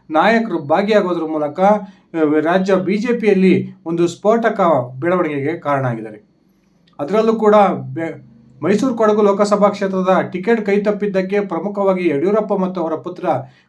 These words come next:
ವಿಜಯೇಂದ್ರ ಕಾರಣ ಅನ್ನೋ ಆರೋಪವನ್ನ ಮಾಡಿ ಯತ್ನಾಳ್ ಬಣದೊಂದಿಗೆ ಗುರುತಿಸಿಕೊಂಡು ಯತ್ನಾಳ್ ಜೊತೆಗೆ ಕೈ ಜೋಡಿಸಿದ್ದಂತಹ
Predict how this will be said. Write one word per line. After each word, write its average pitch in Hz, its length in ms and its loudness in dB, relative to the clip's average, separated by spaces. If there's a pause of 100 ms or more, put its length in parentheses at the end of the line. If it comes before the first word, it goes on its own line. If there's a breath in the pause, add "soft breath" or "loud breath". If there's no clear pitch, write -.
ವಿಜಯೇಂದ್ರ 220 440 2
ಕಾರಣ 196 460 2
ಅನ್ನೋ 208 180 4
ಆರೋಪವನ್ನ 180 640 2
ಮಾಡಿ 170 360 0
ಯತ್ನಾಳ್ 208 340 -2
ಬಣದೊಂದಿಗೆ 180 540 -2
ಗುರುತಿಸಿಕೊಂಡು 185 880 -4 (240 loud breath)
ಯತ್ನಾಳ್ 202 400 0
ಜೊತೆಗೆ 185 600 0 (580)
ಕೈ 196 180 2
ಜೋಡಿಸಿದ್ದಂತಹ 190 720 -2